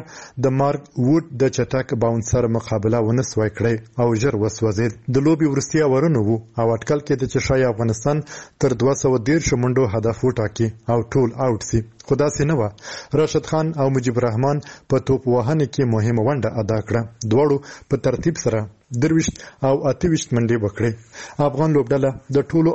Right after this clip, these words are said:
اورونو په لوبولو کې پاتې راغله او یوازې یو توپ پاتې سو چې په دوه سوه اته څلوېښتو منډو وسوځېدل. انګلستان ته عادل رشید درې او مارک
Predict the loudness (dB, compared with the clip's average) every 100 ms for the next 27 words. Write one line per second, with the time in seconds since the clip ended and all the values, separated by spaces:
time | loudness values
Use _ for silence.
0 | 2 2 2 2 0 2 0 2 2 2
1 | 0 0 -2 0 -2 -2 -2 0 0 -2
2 | -4 -2 2 2 2 2 2 -2 -2 -10
3 | -6 0 0 0 -2 -2 0 -2 0 -2
4 | 0 0 0 -2 -4 -20 -20 -2 0 2
5 | 0 0 0 0 0 -2 0 0 0 0
6 | 0 2 2 0 0 -2 0 -2 -2 0
7 | 0 -2 _ _ -20 -20 -2 0 2 2
8 | 0 -2 0 0 0 0 2 2 0 0
9 | -2 -4 -4 -12 -6 -2 0 0 -2 -12
10 | _ -2 0 2 0